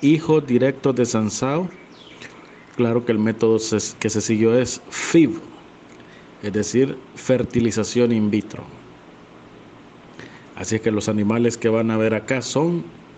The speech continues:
hijos directos de Sansao. Es cierto, Sansao ya se murió, pero han quedado sus genes y por lo tanto la técnica que se usa es, ya Sansao ya no puede procrear, pero por lo tanto para sacar hijos directos de Sansao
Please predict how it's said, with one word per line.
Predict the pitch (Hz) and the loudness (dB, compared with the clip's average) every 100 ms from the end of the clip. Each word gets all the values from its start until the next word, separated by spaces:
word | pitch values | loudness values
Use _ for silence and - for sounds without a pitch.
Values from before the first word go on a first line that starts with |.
| - - | -18 0
hijos | 135 156 165 165 151 | 2 2 2 0 2
directos | 113 123 139 143 120 | 2 2 0 -2 0
de | 113 | 0
Sansao. | 107 101 90 82 - 104 67 - - - - - - - - - - - - | 0 -4 -4 -6 -6 -4 -6 -12 -20 -20 -20 -20 -20 -20 -20 -20 -20 -18 -8
Es | 98 | -6
cierto, | - 110 127 160 170 | 0 0 2 0 -2
Sansao | 113 101 - 110 | 0 -4 -4 -2
ya | 107 110 | 0 -2
se | - 110 | 0 0
murió, | 120 117 135 | 2 4 2
pero | 131 107 | 2 0
han | 104 | 0
quedado | 101 104 101 101 | 0 0 2 0
sus | 92 113 - | -2 -6 -2
genes | 135 127 147 - | -2 0 -2 -4
y | 107 | -6
por | - 104 | -2 0
lo | 120 | 0
tanto | 120 117 117 135 | 2 0 0 0
la | 117 | 0
técnica | - 113 120 117 113 | 0 -2 0 0 -2
que | - 107 | -2 -2
se | 113 | -2
usa | 110 - 123 | -4 -4 -2
es, | 110 139 - - - - - - - - - | 0 -2 -4 -10 -10 -12 -16 -18 -16 -14 -6
ya | 95 | -4
Sansao | 95 98 95 107 | -2 -4 -4 -4
ya | 104 113 | -2 -2
no | 113 | -4
puede | 101 107 104 | -4 -4 -2
procrear, | - 110 123 117 120 - | -2 -2 0 0 -2 -6
pero | 110 | -10
por | 98 95 | -6 -2
lo | 107 | -2
tanto | - 110 101 - | -2 -6 -6 -10
para | 151 90 - | -6 -8 -6
sacar | 85 - 90 | -10 -8 -6
hijos | 98 98 | -4 -4
directos | 98 98 95 113 | 0 0 0 -2
de | 107 | -2
Sansao | 104 113 104 107 110 | -2 -4 -2 -4 -6